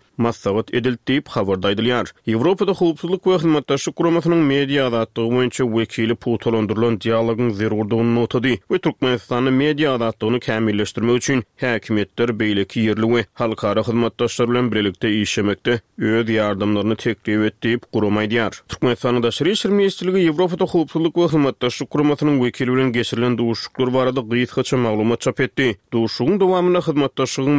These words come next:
möhüm meseleleri, şeýle hem medeniýet azatlygy boýunça wekiliniň mandatyny degişi, Ýewropada howpsuzlyk we hyzmatdaşlyk guramasynyň üçünji ölçeginiň çäklerini alnyp barlaýan birlikdäki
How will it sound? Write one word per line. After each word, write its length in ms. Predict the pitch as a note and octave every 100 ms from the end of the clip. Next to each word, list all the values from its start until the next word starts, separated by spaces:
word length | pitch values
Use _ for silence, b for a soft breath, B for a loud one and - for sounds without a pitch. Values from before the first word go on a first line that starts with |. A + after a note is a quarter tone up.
| B2+
möhüm 300 | A#2 C#3 B2+
meseleleri, 640 | A#2+ - A#2 A#2 A#2 B2
şeýle 300 | - A#2 B2+
hem 140 | C#3+ C3+
medeniýet 480 | A#2 - G2+ A2+ -
azatlygy 500 | B2 C3 C3 C3+ B2+
boýunça 260 | C3 C3 - A2+
wekiliniň 520 | A2 G#2+ A#2+ G#2+ A#2 B2
mandatyny 520 | A2 G#2+ G#2+ G#2 A2+
degişi, 360 | A#2 B2 - C3+ - B2
Ýewropada 520 | A2 G#2+ A#2 B2 A#2+
howpsuzlyk 560 | - A2 G#2 G#2+ A2+
we 80 | -
hyzmatdaşlyk 640 | A#2 A2+ G#2 - G#2 -
guramasynyň 480 | B2 A#2+ A#2+ C3 B2+ - -
üçünji 460 | A3 B2+ B2+ A2+ A#2+
ölçeginiň 520 | B2 B2 C#3 C3 C3
çäklerini 720 | - C3 A2 - A2 G#2 A2+
alnyp 340 | A2 G#2+ G#2+ G#2
barlaýan 460 | A#2+ A#2 A#2 A#2+ G#2+
birlikdäki 640 | A2 G#2 - G#2 G2+ B2